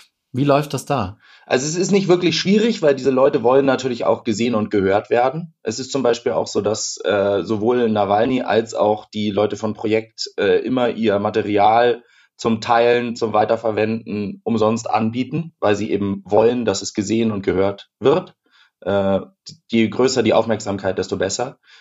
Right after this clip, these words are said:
Speaker 2: Das heißt, man kann diese Leute schon treffen, aber man muss dann schon auch klar zeigen, wer man ist und dass man eben keine bösen Absichten hat. Das heißt, wir zeigen dann, dass wir, ähm, deutsche Journalisten sind, die hier ordentlich arbeiten. Wir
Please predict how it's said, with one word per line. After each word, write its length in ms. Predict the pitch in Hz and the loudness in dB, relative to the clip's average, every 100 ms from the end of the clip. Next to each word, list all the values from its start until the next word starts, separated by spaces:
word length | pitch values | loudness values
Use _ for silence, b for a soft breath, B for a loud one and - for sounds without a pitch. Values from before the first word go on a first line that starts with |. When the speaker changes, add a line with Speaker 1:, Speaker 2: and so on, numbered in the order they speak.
| - | -2
Speaker 2:
Das 120 | 117 | 2
heißt, 160 | 131 135 | 2 2
man 140 | 117 | -2
kann 140 | 123 | -2
diese 140 | 113 110 | 0 2
Leute 240 | 107 101 | 2 2
schon 200 | - 107 | -2 -4
treffen, 520 | - 110 113 147 - b b - | -2 -2 -2 -10 -14 b b 0
aber 140 | 117 | 2
man 180 | 117 131 | 4 2
muss 180 | 151 156 | 0 2
dann 200 | 120 117 | 0 0
schon 300 | 139 131 120 | 0 0 0
auch 360 | 95 110 - | 0 0 -4
klar 400 | - 104 104 107 | -2 2 4 2
zeigen, 480 | - 110 110 113 104 | 0 0 0 -2 0
wer 160 | 104 98 | 0 0
man 200 | 98 98 | -2 -2
ist 300 | - - - | -2 -4 -4
und 120 | 95 | -2
dass 160 | 98 95 | 0 0
man 140 | 101 | -2
eben 180 | 82 98 | 0 -2
keine 280 | 98 95 92 | 0 -2 -2
bösen 320 | 90 92 95 | -2 -2 -2
Absichten 540 | 95 - 101 - 87 82 | -4 -4 -4 -4 -6 -6
hat. 200 | 82 - | -6 -8
Das 140 | - | -6
heißt, 260 | 101 98 - | -6 -6 -6
wir 80 | 92 | -4
zeigen 360 | 98 98 95 | -2 -2 -2
dann, 260 | 90 90 87 b b _ | -2 -4 -10 b b _
dass 260 | 98 98 98 | -2 -2 2
wir, 380 | 92 90 90 95 | 4 4 2 0
ähm, 500 | 90 87 82 82 _ _ b b _ _ | 0 -2 -4 -8 _ _ b b _ _
deutsche 580 | - 110 107 117 101 101 | 2 2 2 2 4 4
Journalisten 560 | 110 110 113 110 107 | 4 4 2 0 -4
sind, 240 | 98 101 98 | -2 -2 0
die 140 | 98 | 0
hier 220 | 101 92 | 2 4
ordentlich 500 | 90 - 98 95 92 | 2 0 -2 -4 -4
arbeiten. 500 | - 98 92 90 98 | -2 0 0 0 -4
Wir 380 | 90 90 90 90 | 0 2 2 0